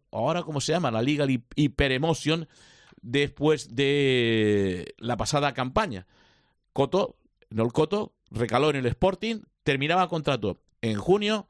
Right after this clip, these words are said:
y sale cedido al Real Murcia hasta final de la presente temporada.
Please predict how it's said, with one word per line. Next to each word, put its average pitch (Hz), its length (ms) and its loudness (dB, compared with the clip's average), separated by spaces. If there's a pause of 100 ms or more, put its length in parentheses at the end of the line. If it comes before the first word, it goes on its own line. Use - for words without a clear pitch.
(280)
y - 140 -2
sale 170 260 2
cedido 151 480 2 (260)
al 123 300 0 (100)
Real 139 380 0
Murcia 147 600 -2
hasta 139 340 0
final 131 300 0
de 127 100 -2
la 117 100 2
presente 113 340 -2
temporada. - 460 -4